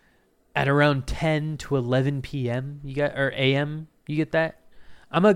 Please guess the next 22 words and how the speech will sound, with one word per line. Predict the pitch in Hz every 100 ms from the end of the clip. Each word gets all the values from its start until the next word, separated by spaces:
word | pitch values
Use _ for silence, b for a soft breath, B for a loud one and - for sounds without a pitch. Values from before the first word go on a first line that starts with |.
| -
I'm | 180
a | 196
big, | 165 185 160
uh, | 151 135 123 - - _ _ _
afternoon | 139 143 - 135 127 123 127 127 127 127
or | 131 117 113
before | 117 110 117 - 139 131 127
noon, | 120 117 117 117
morning | 117 117 123 123 120 123
type | 113 135 120
of | 117
inspirational | 123 117 - 127 113 113 - 110 107 107 104 -
person. | - 107 - - 107 113 b b b b b b b b b
You | 139
know | 151
what | 175
I'm |
saying? | 175 175 175 185 185 _ _ _ _ _ _ _ _ _ _ _
Like, | 135 135 - b b b b b _ _ -
I, | 143 143 85 80 - - - _ 453 - - - _ _ _
I, | - 151 127 - _ _ _ _ _ _ _ _
I, | -